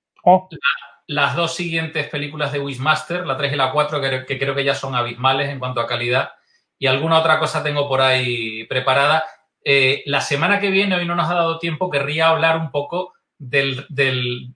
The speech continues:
Speaker 2: del descubrimiento reality que he hecho en
Speaker 1: Oh,
Speaker 2: Netflix,
Speaker 1: oh.
Speaker 2: que es Jugando con Fuego, Too Hot to Handle, que, mm, básicamente, no voy a contar mucho, lo guardo para la semana que viene, pero es como si Christopher Nolan y David Goyer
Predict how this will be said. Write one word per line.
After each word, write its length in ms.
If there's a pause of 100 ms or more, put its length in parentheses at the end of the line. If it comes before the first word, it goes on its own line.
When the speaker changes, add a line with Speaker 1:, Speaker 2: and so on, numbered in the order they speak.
(120)
Speaker 2:
del 200
descubrimiento 720
reality 580
que 100
he 40
hecho 180
en 60
Speaker 1:
Oh, 60
Speaker 2:
Netflix, 600
Speaker 1:
oh. 540
Speaker 2:
que 260
es 380 (180)
Jugando 600
con 180
Fuego, 440
Too 120
Hot 240
to 140
Handle, 480 (460)
que, 460
mm, 280
básicamente, 760
no 100
voy 100
a 80
contar 320
mucho, 380
lo 140
guardo 240
para 120
la 60
semana 300
que 80
viene, 240 (220)
pero 160
es 60
como 200
si 160
Christopher 480
Nolan 420
y 60
David 320
Goyer 440